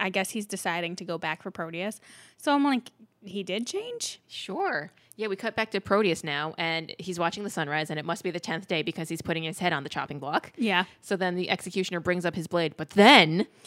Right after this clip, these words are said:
Speaker 1: Yeah, as he's, like, as it's swinging down, Sinbad stops the execution.
Speaker 2: he, like, s-, throws a blade at the blade, which
Speaker 1: Yeah.
Speaker 2: cuts his blade in half, so
Speaker 1: Yes.
Speaker 2: then it lands in front of Proteus's face instead
Speaker 1: That's
Speaker 2: of on his
Speaker 1: bullshit.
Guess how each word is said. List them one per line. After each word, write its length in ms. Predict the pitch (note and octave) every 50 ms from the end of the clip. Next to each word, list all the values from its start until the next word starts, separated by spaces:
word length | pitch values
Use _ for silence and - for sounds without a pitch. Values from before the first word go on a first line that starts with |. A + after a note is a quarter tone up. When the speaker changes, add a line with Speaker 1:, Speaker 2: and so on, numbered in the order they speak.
| - - - _
Speaker 1:
Yeah, 220 | - B3 A#3+ G#3 F#3 G3 F#3+
as 100 | G3 G3+
he's, 180 | - B3 A3+ G#3 - -
like, 320 | - G3+ G3+ G#3+ G3+ G3 -
as 220 | F#3 F#3+ A3 G3+
it's 140 | G#3 F#3 -
swinging 300 | - A3 G#3 G3 F#3+ F#3
down, 320 | F3+ F#3 F#3 F#3 G3 G#3+ A#3+
Sinbad 500 | - - A3 G3+ G3 F#3+ G3+ G3 G3+ F#3+
stops 340 | - - - G3 F3 F3+ -
the 120 | - C4+ -
execution. 720 | - G#3 - - G#3 - - F#3 F3+ - - F3+ E3+ E3+ F3+
Speaker 2:
he, 120 | - G3+
like, 160 | F#3+ F#3+ F3+ F3+
s-, 220 | - - - - _ _ _
throws 240 | - F#3+ G3 A3 A3+
a 60 | A#3+
blade 280 | F3+ F3 F3 F3 F3+ -
at 180 | - F3+ E3+ - - _
the 80 | F#3+
blade, 380 | G3 F#3+ F#3+ G3 F#3 D#3+ F3+ E3+ - -
which 100 | - A#3+ A3
Speaker 1:
Yeah. 120 | G#3 F#3 G3+
Speaker 2:
cuts 220 | - G#3 G3 -
his 160 | - A#3 B3+ A3+
blade 220 | E3+ F3+ E3+ E3
in 100 | E3 E3
half, 380 | F3+ F#3 E3 E3 F3 - - -
so 140 | - G3
Speaker 1:
Yes. 120 | F3+ F3+ F3
Speaker 2:
then 120 | F3 E3+
it 140 | E3+ F#3+ F#3
lands 240 | F3+ F3+ F3 F3+ E3+
in 80 | F3 F3+
front 240 | - - G3 G3 F#3+
of 80 | F#3+
Proteus's 420 | - F#3+ E3 D#3+ E3 - - D#3 -
face 160 | D#3+ E3 -
instead 180 | E3 - F3+ D#3+
Speaker 1:
That's 120 | A#3+ A3+ -
Speaker 2:
of 60 | E3+ F#3
on 60 | G3
his 140 | F#3+ F3+ E3
Speaker 1:
bullshit. 220 | G#3 F#3+ G#3+ -